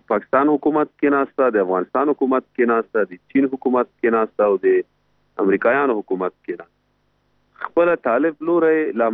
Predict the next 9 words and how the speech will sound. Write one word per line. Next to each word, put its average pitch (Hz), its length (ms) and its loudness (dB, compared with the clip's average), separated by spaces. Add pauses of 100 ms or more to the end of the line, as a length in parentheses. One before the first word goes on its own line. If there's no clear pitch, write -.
(100)
معلوم 165 280 0
نه 175 60 0
ده 165 180 0
چې - 220 -4
طالب 143 340 -2
لوری 165 320 2
کومه 185 320 2
ډله 120 240 0
به 90 160 -6